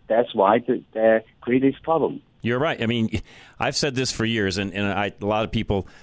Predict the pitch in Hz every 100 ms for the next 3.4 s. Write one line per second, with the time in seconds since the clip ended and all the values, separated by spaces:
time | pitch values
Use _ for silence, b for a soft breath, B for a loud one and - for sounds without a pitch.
0 | b 113 110 107 95 95 98 98 101 113
1 | - 110 107 98 104 101 92 b b b
2 | 113 113 107 107 95 110 107 104 101 104
3 | 104 92 101